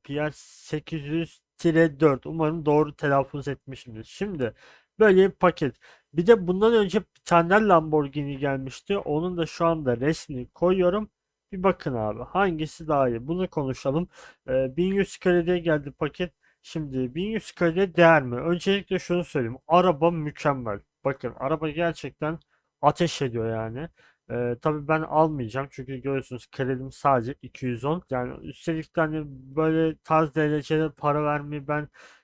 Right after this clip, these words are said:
çok şey yapmıyorum, hani hoşlaşmıyorum. Çünkü çok öyle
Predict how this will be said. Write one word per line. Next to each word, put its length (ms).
çok 380
şey 280
yapmıyorum, 540
hani 140
hoşlaşmıyorum. 880
Çünkü 480
çok 340
öyle 400